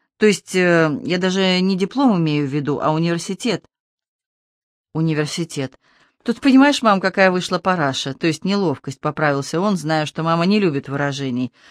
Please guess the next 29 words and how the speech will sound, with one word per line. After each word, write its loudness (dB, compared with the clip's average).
которые, 4
как 0
она 2
говорит, 0
через 0
пять 2
лет -4
ни -2
одному -2
человеку -4
уже -6
не -4
будут -6
понятны. -4
«Из 2
университета 2
меня, -2
пока 4
суд -4
до 2
дела, 2
отчислили». -4
«Так -14
надо 0
же -4
срочно -2
восстановиться», — -2
ахнула -2
Анна. -4